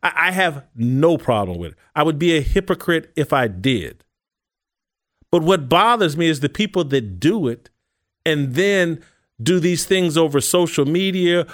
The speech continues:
or on their media platforms to try to prove how black they are because they don't feel real good or they don't wanna deal with the heat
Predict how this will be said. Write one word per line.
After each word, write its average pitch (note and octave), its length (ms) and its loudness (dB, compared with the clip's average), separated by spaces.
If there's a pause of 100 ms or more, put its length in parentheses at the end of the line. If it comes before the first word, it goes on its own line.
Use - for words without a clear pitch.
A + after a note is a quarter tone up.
(140)
or D3 260 2
on D3+ 140 0
their C#3 400 2 (240)
media D#3+ 420 0
platforms C3+ 840 0 (200)
to C3+ 80 -6
try F#3+ 180 2
to D#3 80 -2
prove G3+ 460 -2
how D#3+ 200 0
black D3 440 0
they B2+ 200 -2
are A2 420 -2 (1400)
because C#3 720 2 (260)
they D3+ 220 2
don't D#3 220 0
feel D#3+ 340 2
real C3+ 300 2
good C3 320 0
or C3+ 120 0
they D3+ 140 2
don't D#3+ 140 0
wanna C#3 160 0
deal C#3 260 0
with C3+ 200 -4
the A2+ 100 -4
heat D#3+ 500 -6